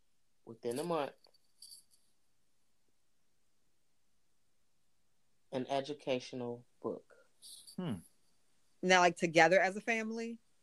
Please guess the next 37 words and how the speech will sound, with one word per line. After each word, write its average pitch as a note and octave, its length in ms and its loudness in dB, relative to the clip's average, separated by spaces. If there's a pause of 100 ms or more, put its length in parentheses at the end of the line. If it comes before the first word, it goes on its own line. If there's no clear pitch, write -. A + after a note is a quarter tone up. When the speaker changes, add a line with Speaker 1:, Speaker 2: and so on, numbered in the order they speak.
(460)
Speaker 1:
They B2+ 220 0
can A#2+ 320 0
read A#2+ 180 0
it B2 100 -4
together. B2 440 2
They A#2 100 0
can A2+ 200 -4
read A2 180 0
it A2 80 -4
separately. A#2+ 640 -2 (680)
Speaker 3:
Okay. D3+ 520 -4 (340)
Speaker 1:
But A#2 140 0
they A#2+ 100 4
have A#2 220 0
to G#2+ 80 -2
report A#2 500 2 (340)
as G#2+ 160 -2
a G2+ 60 -10
family. G#2 500 -6 (1600)
Speaker 3:
Okay. E3 360 2
S-, - 220 -18 (500)
now, F#3 140 6
when F#3+ 120 0
you G3 80 -4
say G3 140 2
report, E3+ 440 0
is D3 120 -2
everyone, D#3 420 0
like, D3+ 140 -4
giving D3 260 0
their D3 140 0
point D#3 300 -2
of D3 100 0
view D3+ 180 4
about D3+ 300 4
the E3 80 -16
story? E3+ 500 4